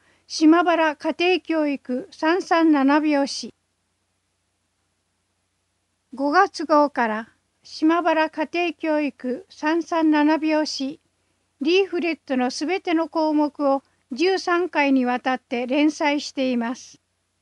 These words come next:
子どもに身につけさせたい七拍子の四つ目は、善悪の判断、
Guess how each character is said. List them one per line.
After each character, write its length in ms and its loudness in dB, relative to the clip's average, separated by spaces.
子 140 -2
ど 160 2
も 160 4
に 220 4
身 160 4
に 160 2
つ 140 -14
け 160 -6
さ 180 -4
せ 180 -8
た 180 -2
い 100 -2
七 340 2
拍 240 0
子 160 -4
の 140 0
四 160 -2
つ 220 -8
目 200 2
は、 220 -4
善 440 0
悪 260 -2
の 140 2
判 320 2
断、 340 -6